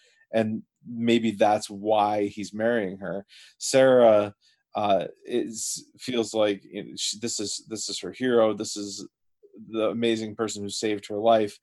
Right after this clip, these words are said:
and who could ever be better than, how could she ever admire anyone more than this guy? And so,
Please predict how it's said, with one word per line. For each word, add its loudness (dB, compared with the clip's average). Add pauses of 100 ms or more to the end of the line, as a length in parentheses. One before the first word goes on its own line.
(380)
and -4 (1300)
who 0
could 0
ever 2
be -4
better 2
than, -8 (260)
how 4
could -2
she 0
ever 4
admire 0
anyone -2
more -2
than -8
this -8
guy? -6 (840)
And -6
so, 0